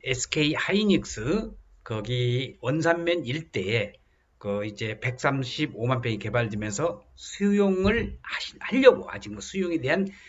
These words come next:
바운다리가 정확히 정해진 건 아니지만은, 아, 거기에 대한 사업 설명회를 하려고 오늘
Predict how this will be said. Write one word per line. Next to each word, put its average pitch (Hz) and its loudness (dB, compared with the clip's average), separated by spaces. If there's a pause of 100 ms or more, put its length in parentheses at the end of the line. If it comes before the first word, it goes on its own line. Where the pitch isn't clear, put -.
(180)
바운다리가 120 -2
정확히 120 -6
정해진 120 -2
건 117 -4
아니지만은, 156 2 (260)
아, 98 -10
거기에 123 0
대한 190 2 (200)
사업 196 0
설명회를 226 0
하려고 104 0
오늘 190 2